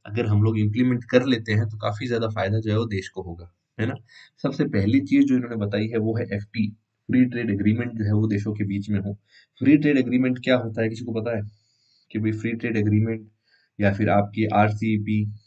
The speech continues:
common market क्या होता है, fiscal union क्या होता है? Anyone?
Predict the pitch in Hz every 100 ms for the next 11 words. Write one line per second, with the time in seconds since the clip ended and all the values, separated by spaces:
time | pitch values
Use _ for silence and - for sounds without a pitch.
0 | _ _ _ _ 104 107 120 110 104 104
1 | 110 107 113 107 98 101 101 101 101 101
2 | _ _ _ _ _ - 104 127 113 110
3 | 113 113 110 107 107 101 92 98 98 98
4 | - _ _ _ _ _ _ _ _ _
5 | _ 104 117 131 113